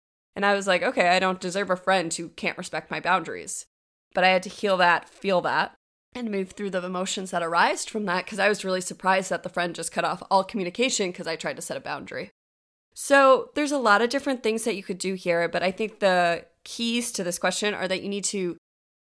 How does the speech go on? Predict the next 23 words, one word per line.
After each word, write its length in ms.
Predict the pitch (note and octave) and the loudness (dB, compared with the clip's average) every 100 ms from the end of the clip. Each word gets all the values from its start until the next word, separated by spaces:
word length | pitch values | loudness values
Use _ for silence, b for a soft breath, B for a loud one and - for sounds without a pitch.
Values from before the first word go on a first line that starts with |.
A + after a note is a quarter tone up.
| _ | _
really 200 | A3 C4 | -2 0
take 240 | B3 A3 | -2 -4
the 80 | G3+ | -6
time 300 | F#3 F#3 F#3+ | -2 0 0
to 100 | F#3+ | -2
think 240 | - G3 | -6 -6
about 460 | F#3+ F3+ D#3+ D#3 - | -4 -2 -2 -2 -8
what's 400 | - E3 F3+ - | -6 2 2 0
best 340 | - E3+ - | -2 -2 -2
for 120 | - F3+ | -4 -6
you 400 | E3+ E3+ C4 - _ _ _ - | -2 -2 -4 -10 _ _ _ -8
and 120 | G3 | -6
trust 360 | - G#3 G#3 | 0 0 0
your 100 | G3+ | -4
gut, 460 | F#3 - E3 D#3 - _ _ _ _ _ _ _ _ | -8 -2 -2 -2 -6 _ _ _ _ _ _ _ _
trust 260 | - G#3+ - | -4 -2 0
your 120 | F#3+ | -2
intuition, 680 | F#3+ - F#3+ F3 F3 F3 E3 | -4 -4 -4 -4 -2 -4 -4
sit 280 | - A3+ A3 | -2 0 0
with 160 | B3 | -2
your 100 | A3 | -2
inner 220 | G3+ F#3+ | -2 -2
child. 580 | F3 - E3+ D#3+ D#3 - | -2 0 0 2 -2 -8